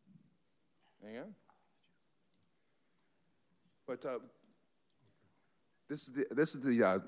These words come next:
uh, uh, the project itself. To give you a quick, quick overview, over here, this is Ogden Avenue. Quincy Avenue is up here, so we're on the east side of Ogden Avenue.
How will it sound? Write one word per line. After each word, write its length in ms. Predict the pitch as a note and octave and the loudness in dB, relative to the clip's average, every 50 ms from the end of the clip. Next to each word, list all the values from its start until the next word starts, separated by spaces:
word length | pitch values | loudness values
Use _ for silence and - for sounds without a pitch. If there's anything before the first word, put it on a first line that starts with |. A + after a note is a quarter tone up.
| - - | -6 -4
uh, 320 | G#2 G#2 G2+ F2+ - - | 0 0 0 0 0 -2
uh, 260 | D#2 F#2 F2+ E2+ E2+ D#2 | -2 -2 0 -2 -2 -2
the 100 | - F#2 | -4 -2
project 400 | - C#3 A2 A#2 - - G#2+ G2+ | 2 4 4 4 2 -2 -6 -6
itself. 480 | G2 - - A#2+ G#2 C3+ G3+ - - - - _ _ _ _ _ _ _ _ _ _ _ _ _ _ _ _ _ _ _ _ _ | -6 -2 0 0 0 0 -2 -6 -10 -20 -20 _ _ _ _ _ _ _ _ _ _ _ _ _ _ _ _ _ _ _ _ _
To 80 | - D3+ | -2 -2
give 80 | C#3 B2 | -2 -2
you 60 | B2+ | -2
a 20 | |
quick, 360 | B2 - D#3+ C#3+ B2 - - | -4 -4 -6 -6 -6 -8 -8
quick 180 | - - D#3 - | -4 -4 -2 2
overview, 560 | D3 C#3+ D3+ D3+ D3 C3+ D#3 D#3+ E3+ F3+ - - | 4 4 4 4 2 0 0 2 2 2 2 0
over 220 | C3+ B2+ C3 C3 | 0 0 0 -2
here, 300 | A#2+ C#3 C#3+ D3+ D#3+ D#3+ | 0 0 2 2 2 0
this 140 | B2 A#2+ - | 0 -4 -6
is 60 | - | -4
Ogden 360 | G#2+ E2+ A#2+ A#2+ A#2 B2 A2+ | -4 -2 -2 -2 -2 -2 -4
Avenue. 500 | A2 A2+ A#2 A2+ B2+ C3 C#3+ E3+ G3+ G#3 E3+ - _ _ _ _ _ _ _ - | -2 -2 -2 -2 0 0 0 0 -2 -4 -8 -10 _ _ _ _ _ _ _ -8
Quincy 340 | - C#3+ B2+ A2+ - B2+ A2+ | -4 -4 -2 -2 0 0 2
Avenue 260 | A#2 A#2 A#2+ A#2 G#2+ | 2 0 0 -2 -4
is 120 | G#2+ G2 A#2+ | -4 -2 -2
up 180 | G#2 G2+ - | -4 -4 -4
here, 260 | - C3+ C3+ C#3+ D#3 | -4 0 2 2 2
so 160 | E3+ - - G2+ | 0 -2 -6 -4
we're 120 | G2+ G2 | -4 -4
on 140 | F#2+ F#2 F2+ | -4 -4 -6
the 60 | F2+ | -8
east 200 | - G#2+ G2 - | -8 -10 -10 -6
side 200 | - G2+ G#2 - | -4 -4 -2 -2
of 80 | - G#2 | -2 -4
Ogden 320 | G2 F#2+ F#2 F2+ G#2 G2 | -4 -6 -6 -8 -8 -6
Avenue. 380 | G#2 A#2 A#2+ B2 D3 E3+ G#3 | -6 -6 -4 -4 -4 -4 -4